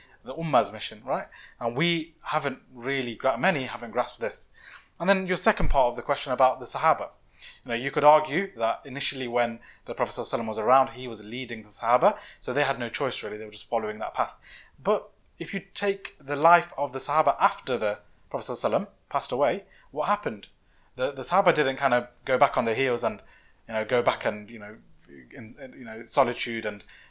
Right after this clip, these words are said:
take the Quran to be just something that we read at home. No, they understood it to be something that they need to go implement upon other societies and other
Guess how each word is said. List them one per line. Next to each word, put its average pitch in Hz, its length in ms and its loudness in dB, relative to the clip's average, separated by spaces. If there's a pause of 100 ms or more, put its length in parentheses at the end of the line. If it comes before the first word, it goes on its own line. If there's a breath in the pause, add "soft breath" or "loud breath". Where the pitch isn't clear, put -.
take 131 160 -4
the 107 80 -4
Quran 127 280 8
to 117 100 -6
be 110 140 -8
just - 200 0
something 117 260 -4
that 107 200 -10
we 120 60 -10
read 117 200 2
at 113 80 -2
home. 147 300 -2 (260)
No, 175 280 -4 (340 loud breath)
they 160 200 4
understood 156 460 -2
it 131 140 -6
to 120 100 -4
be 117 320 -8 (220 soft breath)
something 131 380 -4
that 107 160 -4
they 127 120 0
need 120 140 -10
to - 80 -6
go 123 140 -8
implement 117 460 -8
upon 110 420 2
other 113 180 -4
societies 107 640 0
and 107 120 -6
other 107 260 -2